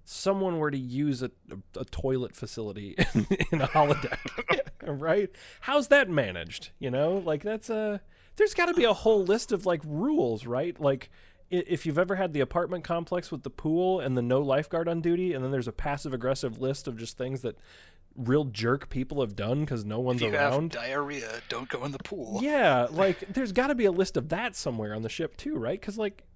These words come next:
Speaker 1: now that I think about it, that's a, what a gross room that could be, very quickly.
Speaker 2: I could swear there's been at least one episode of the extended Voyager D S nine somewhere where the holodeck is turned off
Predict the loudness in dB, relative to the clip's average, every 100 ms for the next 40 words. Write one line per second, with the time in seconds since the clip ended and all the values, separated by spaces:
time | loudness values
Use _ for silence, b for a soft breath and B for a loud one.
0 | -6 -4 0 0 0 -2 0 -2 -2 -4
1 | -8 -20 -8 -6 -4 -6 -8 -4 -2 -2
2 | 4 4 4 0 2 2 -2 -4 -6 -6
3 | -8 -12 -6 -4 -4 -4 -2 0 0 -2
4 | -4 -2 0 0 -2 -4 0 2 0 -2
5 | -4 -2 -2 -2 -2 -6 -6 -2 0 0
6 | -2 -4 -4 -4 -4 -6 -10 -6 -4 -2
7 | -4 -2 0 2 4 2 0 -6 -2 0
8 | -2 -4 -6 -6 -6 -6 -6 -6 -4 -4
9 | -6 -8 -14 b b b b b b -2
10 | 2 4 2 2 2 6 8 8 6 4
11 | 2 2 -4 -4 -2 4 6 8 6 4
12 | 0